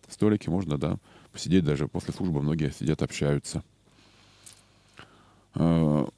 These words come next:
обсуждают что-то, может быть, это просто поговорить, да. Это очень хорошо, когда после литургии люди могут, э,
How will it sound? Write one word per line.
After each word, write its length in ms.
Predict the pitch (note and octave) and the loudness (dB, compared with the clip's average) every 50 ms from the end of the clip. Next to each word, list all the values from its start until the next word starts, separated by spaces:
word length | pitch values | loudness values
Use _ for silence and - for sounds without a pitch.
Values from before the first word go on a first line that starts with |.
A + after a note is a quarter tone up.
| _ - | _ -4
обсуждают 640 | - E2 - - D#2+ C#2+ C2 C#2+ E2 F2 F2 F2 - | -4 -2 0 0 0 0 2 4 6 6 6 6 2
что-то, 360 | - - F2 D#2+ - - D2+ | 0 -2 -2 -2 0 -2 -2
может 260 | D2 D#2+ F2 E2+ D2+ | 0 0 0 0 0
быть, 120 | C#2 C#2+ C2 | -2 -2 -4
это 80 | C#2 - | -4 -4
просто 280 | - E2 D2 - - - | -4 -6 -6 -6 -10 -4
поговорить, 640 | - D#2 D2 D#2 C#2+ C#2+ C#2+ C#2 D2+ D#2+ E2 - - | -4 -2 0 0 0 0 0 2 2 0 0 0 -2
да. 260 | E2 E2 F2 E2+ E2 | 0 2 2 2 2
Это 180 | E2+ F2 - E2 | 2 0 -2 -2
очень 160 | D2 - - | -4 -4 -2
хорошо, 260 | - D#2 D#2 - - | -2 -2 -2 -2 -2
когда 300 | - F#2 E2 D#2 D#2 D2+ | -2 0 0 2 0 0
после 260 | - - D#2 - D#2+ D#2 | -2 -4 -4 -2 -2 -2
литургии 380 | - - D2+ D#2+ F2 A2 G#2+ | 0 -2 -2 0 2 2 2
люди 240 | D#2+ D#2 F#2 F2 E2 | 2 2 0 0 0
могут, 340 | D#2 D#2 E2+ E2+ E2 - - - | 0 -2 -2 -2 -4 -6 -4 -2
э, 600 | D#2 D2 C#2+ C#2 D2 C#2 C#2+ - - - - | -2 0 0 2 0 0 0 -2 -2 -2 -4